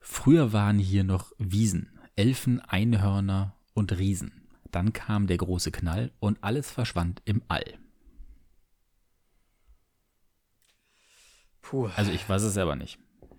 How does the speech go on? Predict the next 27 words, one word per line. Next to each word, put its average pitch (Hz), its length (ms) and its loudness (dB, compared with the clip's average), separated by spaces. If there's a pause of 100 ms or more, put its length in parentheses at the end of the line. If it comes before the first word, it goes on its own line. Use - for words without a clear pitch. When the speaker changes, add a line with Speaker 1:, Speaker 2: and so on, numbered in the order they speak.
(720)
Speaker 1:
Ich - 180 -10
habe 110 120 0
aber 107 100 2
eine 107 80 2
Speaker 2:
Ähm, 104 60 2
Speaker 1:
Vermutung. 98 460 -2 (2000)
Speaker 2:
ich, - 360 -12
ich 196 220 -8
sag 107 140 -2
jetzt 143 120 -2
einfach 143 160 0
mal 131 140 2
Ärzte. 117 460 -4 (220)
Speaker 1:
Hätte 107 180 -4
ich 113 100 -2
auch 90 120 -4
gesagt. 76 340 -8 (720)
Und 104 320 -8
das 85 300 -8
ist - 440 -12
korrekt. - 1120 -10
Speaker 2:
Na, 110 120 -6
schau - 180 -6
an. - 280 -14 (920)
Speaker 1:
Aus 95 340 -6 (140)
dem 90 160 0
Song 82 520 0